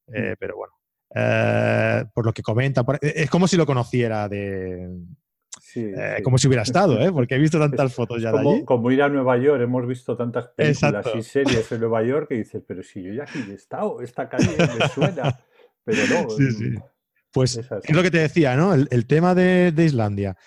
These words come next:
Speaker 1: Tú vas allí, ves tanta gente, has visto tantas fotos, tal, igual pierde gracia, pero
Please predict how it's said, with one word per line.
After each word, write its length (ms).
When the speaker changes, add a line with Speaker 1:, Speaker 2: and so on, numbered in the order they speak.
Speaker 1:
Tú 100
vas 140
allí, 180
ves 140
tanta 240
gente, 260
has 60
visto 160
tantas 240
fotos, 240
tal, 160
igual 500
pierde 300
gracia, 320
pero 340